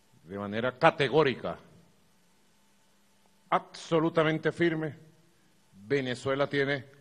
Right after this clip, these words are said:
un poder militar que la defienda. Venezuela tiene militares al frente de esta batalla hermosa del siglo veintiuno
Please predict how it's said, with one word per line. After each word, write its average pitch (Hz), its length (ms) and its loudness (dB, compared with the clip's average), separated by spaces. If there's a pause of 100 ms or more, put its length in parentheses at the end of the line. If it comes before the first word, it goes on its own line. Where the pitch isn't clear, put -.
(140)
un 196 360 4
poder 143 320 4
militar 143 840 4
que 160 140 2
la 127 100 0
defienda. 110 580 -6 (200)
Venezuela 151 440 2
tiene 170 200 2
militares 165 760 10 (1000)
al 170 180 6
frente 226 520 10
de 220 80 12
esta 247 180 10
batalla 208 640 12 (840)
hermosa 226 880 12 (100)
del 196 180 2
siglo 262 360 6
veintiuno 254 760 8